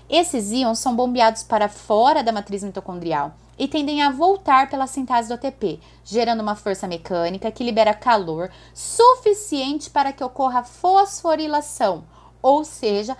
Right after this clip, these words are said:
a adição de um fosfato inorgânico a uma adenosina de fosfato, formando adenosina trifosfato. E para finalizar, a questão oito fala sobre neurônios. É, eu fiz um esqueminha aqui embaixo pra gente lembrar as regiões do neurônio,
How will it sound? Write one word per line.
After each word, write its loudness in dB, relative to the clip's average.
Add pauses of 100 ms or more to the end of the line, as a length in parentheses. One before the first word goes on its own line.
(180)
a -2
adição -4
de -6
um -6
fosfato 0
inorgânico -6
a -2
uma -2
adenosina -6
de -12
fosfato, -4
formando -2
adenosina -4
trifosfato. -10 (880)
E -2
para 2
finalizar, 2
a -10
questão -4
oito -2
fala 0
sobre -8
neurônios. -4 (400)
É, 4
eu 0
fiz -4
um -4
esqueminha -4
aqui -10
embaixo 6
pra -6
gente -10
lembrar -2
as -8
regiões -8
do -14
neurônio, -4